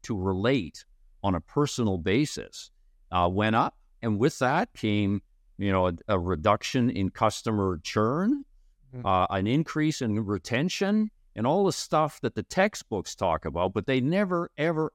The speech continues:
Speaker 1: ever tell you how to do it, which is the process I just gave you. You have to pay 'em to do it,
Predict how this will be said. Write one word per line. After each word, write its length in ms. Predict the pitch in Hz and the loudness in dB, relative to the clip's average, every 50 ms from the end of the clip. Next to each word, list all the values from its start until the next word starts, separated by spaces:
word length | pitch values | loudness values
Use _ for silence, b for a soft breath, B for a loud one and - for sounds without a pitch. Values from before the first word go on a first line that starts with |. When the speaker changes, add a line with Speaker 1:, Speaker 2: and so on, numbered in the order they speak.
| _ _ | _ _
Speaker 1:
ever 280 | 156 185 190 180 175 139 | 0 0 2 2 0 0
tell 300 | - - 131 120 120 117 | 0 0 0 2 2 2
you 140 | 107 107 | 2 2
how 160 | 110 117 110 104 | 2 2 0 0
to 80 | 95 | 0
do 300 | 87 90 147 165 151 113 | -2 0 2 2 4 4
it, 120 | 104 - - _ _ _ _ _ _ _ _ _ _ _ _ | 2 0 -4 _ _ _ _ _ _ _ _ _ _ _ _
which 260 | _ 120 131 131 - - | _ 0 0 0 2 0
is 120 | 127 - | -2 -2
the 100 | - 120 | -2 -6
process 540 | - - 139 139 143 135 - 127 113 - - | -2 0 2 2 2 2 0 -2 0 2 2
I 120 | 113 110 | 0 0
just 280 | 110 104 117 101 - - | 0 0 -4 -4 -4 -2
gave 260 | 156 170 190 220 208 | 0 0 2 2 0
you. 220 | 151 113 80 65 - - _ - | 0 -2 -4 -4 -8 -14 _ -4
You 100 | 156 165 | -4 0
have 260 | 151 156 143 131 - | 2 2 2 0 0
to 100 | - 151 | -6 -6
pay 340 | - - - 240 262 269 247 | -6 -2 0 2 2 4 2
'em 140 | 196 135 110 | 2 2 0
to 100 | - 104 | -2 -4
do 300 | 82 95 90 76 65 57 | -4 -4 -4 -4 -6 -10
it, 120 | 50 - | -14 -20